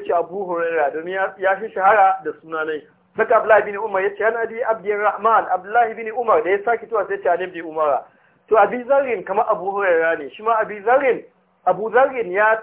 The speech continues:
fi shahara da alkunya ta bisa ga sunanai. Zai sai,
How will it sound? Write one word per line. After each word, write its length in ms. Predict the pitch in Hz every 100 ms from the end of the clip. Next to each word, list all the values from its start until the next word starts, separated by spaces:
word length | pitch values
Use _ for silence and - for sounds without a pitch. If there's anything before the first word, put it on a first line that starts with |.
| -
fi 300 | 233 233 233 -
shahara 400 | 214 214 233 196
da 120 | 180
alkunya 420 | 175 170 247 233 208
ta 80 | 190
bisa 200 | 196 185
ga 120 | 156 -
sunanai. 380 | 165 165 165 165 _ _ _ -
Zai 160 | 214 214
sai, 200 | 208